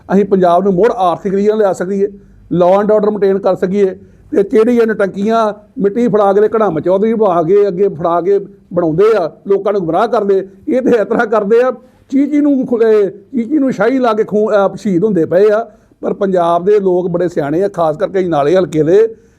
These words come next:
ਇਹਨਾਂ ਨੇ ਬੜੇ ਚਾਵਾਂ, ਚਾਵਾਂ ਨੇ ਬਦਲਾਅ ਦੇ ਰੂਪ 'ਚ ਇਹਨੂੰ ਬਣਾਤਾ। ਤੇ ਮੈਂ ਅੱਜ ਤਰੀਕ ਨੋਟ ਕਰ ਲਿਓ,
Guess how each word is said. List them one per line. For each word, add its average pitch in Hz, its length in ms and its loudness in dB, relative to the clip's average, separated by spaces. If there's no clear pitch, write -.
ਇਹਨਾਂ 226 280 2
ਨੇ 226 60 2
ਬੜੇ 202 220 2
ਚਾਵਾਂ, 196 360 0
ਚਾਵਾਂ 214 280 0
ਨੇ 220 80 0
ਬਦਲਾਅ 180 400 0
ਦੇ 202 100 2
ਰੂਪ 208 160 -2
'ਚ 214 40 -2
ਇਹਨੂੰ 220 180 0
ਬਣਾਤਾ। 175 640 -2
ਤੇ 262 120 4
ਮੈਂ 220 440 2
ਅੱਜ 208 140 0
ਤਰੀਕ 208 420 -2
ਨੋਟ 220 220 0
ਕਰ 208 160 0
ਲਿਓ, 220 440 0